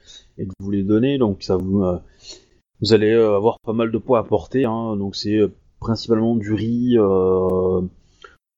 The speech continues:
qui sont transportés dans des petites sacoches qu'on met autour de... De... de vous, que vous attachez. Vous avez évidemment vos, vos équipements pour, euh, pour de-, bivouaquer.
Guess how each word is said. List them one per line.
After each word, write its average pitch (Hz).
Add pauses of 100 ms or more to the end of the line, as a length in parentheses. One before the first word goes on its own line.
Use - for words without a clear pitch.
(260)
qui -
sont 101
transportés 98
dans 101
des 95
petites -
sacoches 104
qu'on 98
met 92
autour 92
de... 90
De... 87
de 92
vous, 113 (960)
que 98
vous 92
attachez. 90 (840)
Vous 104
avez 104
évidemment 107
vos, 101
vos 95
équipements 101
pour, 92
euh, 85
pour 92
de-, 95
bivouaquer. 95